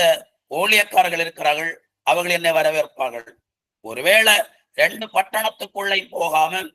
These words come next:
தண்ணீர்ல மூழ்கி நான் மரித்து போவேன் என்று சொன்னால் என்னை வரவேற்பதற்கு இயேசு ஆண்டவர் இருக்கிறார்,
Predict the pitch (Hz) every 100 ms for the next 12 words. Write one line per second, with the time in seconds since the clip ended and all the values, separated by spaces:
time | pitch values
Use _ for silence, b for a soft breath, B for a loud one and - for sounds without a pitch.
0 | _ _ _ _ 147 190 240 262 240 202
1 | 185 180 165 - _ _ 131 139 160 196
2 | - 208 165 185 185 170 170 165 160 156
3 | 143 123 _ _ _ 135 156 190 180 160
4 | 190 196 190 - 165 160 156 143 127 -
5 | _ _ 147 185 196 190 170 190 196 190
6 | 180 180 175 175 175